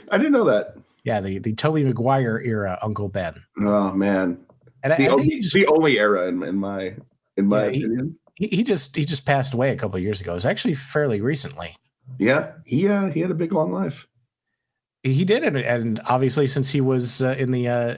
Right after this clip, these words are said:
Speaker 2: in the, the, the O G Spider-Man movies, uh, he was acting up, you know, basically up until the very end.
Speaker 1: Yeah. Um, so I know you usually have the, uh, relevant, uh, question that ends the episode, but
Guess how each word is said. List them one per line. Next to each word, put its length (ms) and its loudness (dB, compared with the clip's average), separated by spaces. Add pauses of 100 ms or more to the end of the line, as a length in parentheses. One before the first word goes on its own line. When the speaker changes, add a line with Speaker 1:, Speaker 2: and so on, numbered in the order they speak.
Speaker 2:
in 100 -2
the, 240 0
the, 540 -2
the 200 -2
O 160 2
G 320 2
Spider-Man 680 0
movies, 800 -4
uh, 180 -2
he 140 -2
was 100 -2
acting 380 -2
up, 200 -4 (360)
you 80 -2
know, 100 -2
basically 420 -2
up 140 -6
until 220 -4
the 60 0
very 260 0
end. 220 -6 (340)
Speaker 1:
Yeah. 280 2 (840)
Um, 600 4 (440)
so 220 4
I 100 4
know 140 4
you 240 6
usually 480 4
have 480 0
the, 220 -2
uh, 160 0
relevant, 640 -2 (140)
uh, 500 -8 (140)
question 440 -2
that 180 -6
ends 260 -4
the 120 -2
episode, 560 -4
but 260 -4